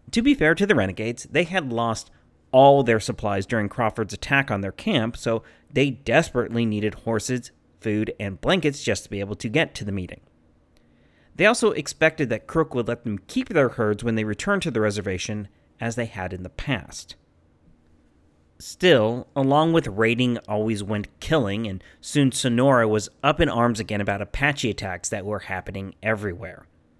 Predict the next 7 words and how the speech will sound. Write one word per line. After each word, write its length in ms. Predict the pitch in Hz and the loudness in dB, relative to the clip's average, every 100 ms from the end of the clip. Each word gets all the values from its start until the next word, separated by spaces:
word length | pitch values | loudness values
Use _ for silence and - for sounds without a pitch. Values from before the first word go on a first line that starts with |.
| _ _ _ _ _ _ _ _ _ _ _ - | _ _ _ _ _ _ _ _ _ _ _ -2
The 160 | 156 | 0
renegades 640 | 160 226 277 170 156 - - | 2 2 2 2 0 -4 -8
split 320 | - 139 143 | -6 2 4
up 180 | 131 - | 4 0
into 280 | 123 120 120 | -4 -4 -4
two 320 | 104 - 220 | -6 0 2
parties, 540 | 160 107 87 - - | 4 2 2 -8 -16